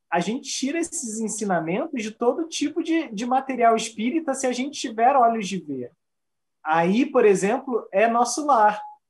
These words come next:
Também tem um livro muito bom que trata justamente desse retorno à vida espiritual, baseado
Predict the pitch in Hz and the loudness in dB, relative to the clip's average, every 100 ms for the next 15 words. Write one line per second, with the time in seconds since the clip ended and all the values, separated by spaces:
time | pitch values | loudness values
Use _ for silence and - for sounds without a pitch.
0 | _ _ 208 202 175 214 285 294 247 226 | _ _ -2 0 2 2 2 -2 -4 -2
1 | 208 208 190 196 196 185 175 165 220 240 | -2 0 0 0 -2 -4 0 2 2 -2
2 | 202 - 196 254 247 190 220 - 196 190 | -10 0 4 4 2 -4 -2 0 0 0
3 | 190 175 170 180 165 170 - 180 190 180 | -4 -4 -4 -2 -4 -4 2 4 4 2
4 | 160 165 156 - 170 147 131 139 147 190 | 0 -4 -6 -8 -6 -8 -8 0 4 4
5 | 233 - 185 190 156 160 160 190 254 202 | 4 2 4 4 0 2 4 6 4 2
6 | 151 | -4